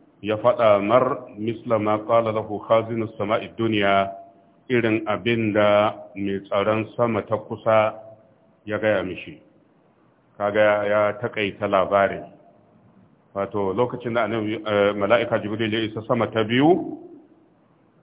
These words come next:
ya nemi a buɗe. Abinda mai tsaron sama ta, ta farko ya gaya wa mala'ika Jibril irinsa ne, mai tsaron sama ta biyu shi ma ya gaya wa mala-, eh, mala'ika Jibril.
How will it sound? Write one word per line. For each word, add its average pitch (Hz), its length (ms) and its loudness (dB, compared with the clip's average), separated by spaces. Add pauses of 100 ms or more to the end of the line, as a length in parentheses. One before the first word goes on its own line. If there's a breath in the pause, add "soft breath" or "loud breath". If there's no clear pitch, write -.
(140)
ya 123 240 4
nemi 120 220 4
a 120 140 2
buɗe. 107 500 -6 (1600)
Abinda 120 600 4 (580)
mai 107 180 -4
tsaron 120 480 2
sama 139 320 2
ta, 117 120 0 (200)
ta 123 120 0
farko 123 520 0 (800)
ya 113 160 -4
gaya 127 240 6
wa 104 60 0
mala'ika 113 400 2
Jibril 110 520 -2
irinsa 135 420 2
ne, 95 160 -6 (640)
mai 104 180 -4
tsaron 113 640 0
sama 120 220 0
ta 107 120 -6
biyu 98 200 -8
shi 113 160 -8
ma 104 440 -2
ya 107 100 -6
gaya 107 220 2
wa 95 80 0
mala-, 92 320 -2
eh, 92 240 -4
mala'ika 101 440 -2
Jibril. 92 340 -8